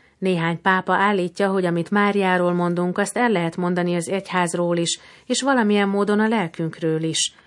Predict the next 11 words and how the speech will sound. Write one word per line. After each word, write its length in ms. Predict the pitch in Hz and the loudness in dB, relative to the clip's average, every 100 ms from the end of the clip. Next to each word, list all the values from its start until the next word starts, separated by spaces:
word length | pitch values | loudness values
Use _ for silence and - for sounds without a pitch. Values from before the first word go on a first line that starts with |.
| _ | _
fejtette 540 | - 180 175 165 175 | -6 -4 -2 -6 -6
ki 100 | 165 | -6
spanyol 440 | 175 - 190 180 175 | -6 -4 -2 0 0
nyelvű 320 | 170 165 160 | 0 -2 -4
szentbeszédében 1000 | 160 180 170 165 165 170 170 170 175 180 | -4 -4 -2 -2 -4 -4 -2 -2 -2 -2
Ferenc 440 | 165 175 160 160 - | -4 -4 -4 -6 -2
pápa. 560 | 170 156 - 170 156 _ _ _ _ - - - - | -2 0 -2 -2 -4 _ _ _ _ -20 -20 -20 -10
Az 160 | 185 - | -6 -2
egyház 460 | 240 196 196 185 | -2 0 0 0
ugyanis 400 | 208 185 180 175 | -2 -4 -2 -4
női, 500 | - 190 190 165 156 | -2 0 0 -2 -4